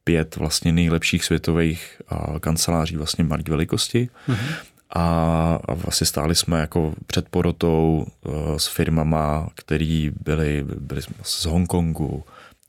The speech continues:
Speaker 1: a z New Yorku, z Londýna a byla tam Praha. V tomhle si myslím, že to je jako, jako skvělý. A,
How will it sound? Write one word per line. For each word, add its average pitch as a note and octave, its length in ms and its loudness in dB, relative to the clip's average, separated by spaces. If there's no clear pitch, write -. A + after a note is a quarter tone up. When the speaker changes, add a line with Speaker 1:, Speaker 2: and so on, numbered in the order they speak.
Speaker 1:
a D2+ 440 -2
z E2 100 -6
New E2+ 100 2
Yorku, D#2+ 360 -2
z D#2 40 -8
Londýna D2+ 580 -4
a - 80 -12
byla D#2+ 120 -6
tam D#2+ 180 -2
Praha. - 320 -6
V - 40 -20
tomhle E2+ 220 4
si - 120 -2
myslím, - 260 -6
že D#2 80 -8
to - 120 -6
je - 20 -4
jako, D2+ 400 -4
jako - 160 -10
skvělý. - 340 -6
A, D#2 360 2